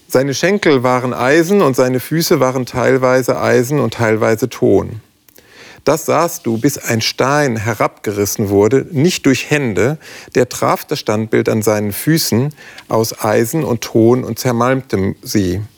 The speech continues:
Da wurden das Eisen, der Ton, das Erz, das Silber und Gold miteinander zermalmt und wurden wie Spreu auf der Sommertenne,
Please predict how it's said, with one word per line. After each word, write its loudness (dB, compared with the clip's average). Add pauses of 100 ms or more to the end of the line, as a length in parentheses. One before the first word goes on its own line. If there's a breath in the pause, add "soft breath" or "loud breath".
(480 loud breath)
Da 0
wurden 2
das -2
Eisen, 0
der 2
Ton, 2 (120)
das -2
Erz, -2
das -2
Silber 2
und -12
Gold 2
miteinander 0
zermalmt -2 (300 loud breath)
und 0
wurden 4
wie 4
Spreu 2
auf -4
der 2
Sommertenne, 0